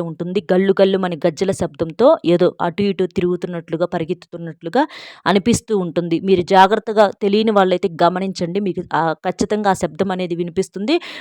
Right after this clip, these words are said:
కొంతమందికి తెలిసి కూడా ఉండొచ్చు అనమాట. అయితే ఇక్కడ మీరు భయపడాల్సినటువంటి అవసరం ఏమీ లేదు. ఎందుకంటే మీ ఇంటి చుట్టూతా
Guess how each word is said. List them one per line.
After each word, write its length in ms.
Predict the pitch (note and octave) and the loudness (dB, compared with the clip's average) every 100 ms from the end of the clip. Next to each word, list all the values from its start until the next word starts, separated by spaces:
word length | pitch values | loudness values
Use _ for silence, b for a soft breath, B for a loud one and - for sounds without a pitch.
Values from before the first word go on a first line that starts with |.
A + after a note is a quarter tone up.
| B | B
కొంతమందికి 500 | A#3+ B3 B3+ B3+ C4+ C#4 | 4 6 6 6 0 0
తెలిసి 260 | A3 - C4+ B3 | 0 0 0 2
కూడా 160 | A3 F3+ | 2 -2
ఉండొచ్చు 300 | E3+ E3+ F#3+ | -4 -4 -4
అనమాట. 280 | E3 E3 D3+ - - G3+ | -6 -8 -8 -10 2 4
అయితే 180 | A#3+ F3+ | 4 0
ఇక్కడ 120 | F#3 G3 F#3 | 2 0 2
మీరు 120 | F3+ F3+ | 2 2
భయపడాల్సినటువంటి 880 | F#3+ G3 F#3 F3 E3+ E3 E3+ E3 D#3 | 4 4 2 0 -4 -8 -8 -4 -4
అవసరం 300 | E3+ - E3+ D#3+ E3 | -4 -4 -4 -4 -6
ఏమీ 180 | E3+ D#3+ | -8 -8
లేదు. 100 | D#3 C#3+ - F#3 | -8 -10 -10 -4
ఎందుకంటే 480 | F#3+ G#3+ G3 A3+ F4 F#4 B B G#3 | -2 0 0 2 2 0 B B 4
మీ 100 | A3+ A#3+ | 6 8
ఇంటి 180 | A#3+ C4+ - | 4 0 -4
చుట్టూతా 380 | G3 G#3 G#3 | -6 -4 0